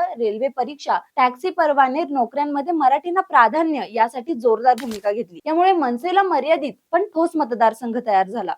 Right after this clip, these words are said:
दोन हजार बाराच्या मुंबई महापालिका निवडणुकीत मनसेने सत्तावीस जागा जिंकून शिवसेनेला धक्का दिला. मात्र पुढील काळात मनसेचं बळ कमी होत गेलं.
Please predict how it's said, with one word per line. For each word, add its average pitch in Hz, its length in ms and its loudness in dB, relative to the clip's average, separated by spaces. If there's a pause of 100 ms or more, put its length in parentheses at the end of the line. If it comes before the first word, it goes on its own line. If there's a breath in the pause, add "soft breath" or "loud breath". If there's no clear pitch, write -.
दोन 370 240 6
हजार 466 240 8
बाराच्या 370 520 10
मुंबई 320 360 2
महापालिका 330 680 4
निवडणुकीत 262 640 -2
मनसेने 247 520 -6
सत्तावीस 277 680 -2
जागा 233 240 2
जिंकून 240 420 -2
शिवसेनेला 339 580 -2
धक्का 262 320 -2
दिला. 208 240 -4 (140)
मात्र 208 280 -6
पुढील 254 340 -2
काळात 269 360 2
मनसेचं 269 480 -6
बळ 254 140 2 (100)
कमी 262 220 -2
होत 247 160 0
गेलं. 185 260 -4